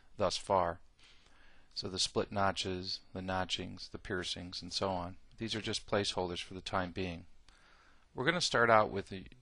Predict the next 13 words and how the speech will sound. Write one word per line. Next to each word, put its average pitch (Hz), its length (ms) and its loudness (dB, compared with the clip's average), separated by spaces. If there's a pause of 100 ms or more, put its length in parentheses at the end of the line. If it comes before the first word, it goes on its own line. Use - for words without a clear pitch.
(280)
an 98 80 -2
option 101 520 6 (240)
to - 120 -10
create 101 300 -2
just - 320 -2
the 104 80 -6
two - 260 -4
D. 90 220 -6 (920)
This 117 120 -2
gives 120 260 -4
us 113 140 -2
the 107 140 -6
flexibility 98 880 -2